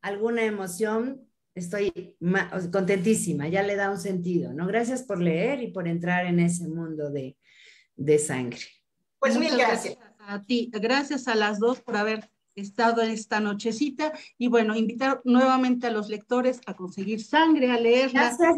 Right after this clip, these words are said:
Speaker 1: a todos los que se
Speaker 3: comunicarse.
Speaker 1: sumaron por sus comentarios, por sus, encantada de coincidir, aunque sea así virtualmente. Y bueno, ojalá que, que se animen a leernos.
Speaker 3: Bonita noche que tengan
Speaker 1: Gracias.
Speaker 3: todos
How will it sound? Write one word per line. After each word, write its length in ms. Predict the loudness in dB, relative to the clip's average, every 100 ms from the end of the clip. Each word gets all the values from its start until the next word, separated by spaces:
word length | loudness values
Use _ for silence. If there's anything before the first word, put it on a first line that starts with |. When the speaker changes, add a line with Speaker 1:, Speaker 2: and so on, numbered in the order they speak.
| 4
Speaker 1:
a 100 | 6
todos 240 | 8 8
los 100 | 6
que 40 | 2
se 60 | -4
Speaker 3:
comunicarse. 220 | -4 0
Speaker 1:
sumaron 640 | 2 6 6 6 4 4
por 140 | 4 2
sus 140 | 0
comentarios, 640 | 0 0 2 4 6 4 4
por 220 | -2 -2
sus, 280 | -2 -4 -4
encantada 960 | -4 0 0 2 4 4 4 2 -4 _
de 600 | -6 -2 0 0 -2 -6 -14 -20 _
coincidir, 580 | -4 -2 0 2 2 0 -6
aunque 240 | -4 -2 -2
sea 260 | -2 -2 -2
así 220 | -2 -2
virtualmente. 1000 | 0 -2 -2 0 0 0 -2 -2 -4 _ _ _
Y 60 | -4
bueno, 440 | -2 0 -2 -4
ojalá 480 | -10 -2 2 2 0
que, 340 | -2 -2 -4 -4
que 120 | -6
se 100 | -4
animen 380 | 2 4 4 0
a 80 |
leernos. 680 | -6 -10 -12 -14 -16 -16 -18 _ _ _ _ _ _ -2
Speaker 3:
Bonita 460 | 4 6 4 4
noche 320 | 2 2 -2
que 80 | -4
tengan 320 | -2 -2 0 0
Speaker 1:
Gracias. 180 | 0 0
Speaker 3:
todos 200 | 0